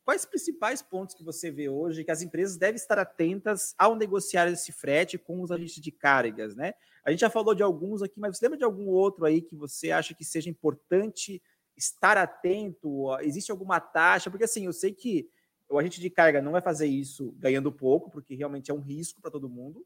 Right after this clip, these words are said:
né, Murilo? A gente sabe disso. Mas existe alguma coisa que esses caras podem, que as empresas podem, é, é, encontrar ali pra negociar melhor esse frete? Pra, em, o que que pode ser melhorado nisso aí?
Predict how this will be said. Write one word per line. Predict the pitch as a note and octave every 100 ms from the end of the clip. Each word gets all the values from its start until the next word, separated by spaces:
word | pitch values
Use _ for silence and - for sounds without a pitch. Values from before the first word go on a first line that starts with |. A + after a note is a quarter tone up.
| _
né, | B2 C#3 E3 B2+ B2 A#2+
Murilo? | B2 A#2
A | A2
gente | A#2+
sabe | - B2 A#2
disso. | B2 C3+ A3+ - _ _
Mas | - G3+
existe | G#3 C4
alguma | E4 B3+
coisa | G3+ G3+ G3
que | F#3+
esses | F#3 -
caras | F3+ E3+
podem, | - F3 A3+ G#3+
que |
as | E3
empresas | E3+ F3 F3 -
podem, | - D#3+ G3+ G3+ F3+ - _ _ _
é, | - -
é, | - D#3+
encontrar | D#3+ - D#3+ - E3+ A#3 A3
ali | D#3 E3
pra | E3+ E3
negociar | D3+ D3 D3+ - D#3 A#3+
melhor | F#3 D3+
esse | E3 -
frete? | - C#3+ F#3 F3 E3
Pra, | D#3 D3 _ -
em, | D3 _ _
o | -
que |
que | A3 E4+
pode | - F#3 F#3 D#3+
ser | - E3+
melhorado | D#3+ D#3 C#3+ C3
nisso | B2+ -
aí? | A#2 G2+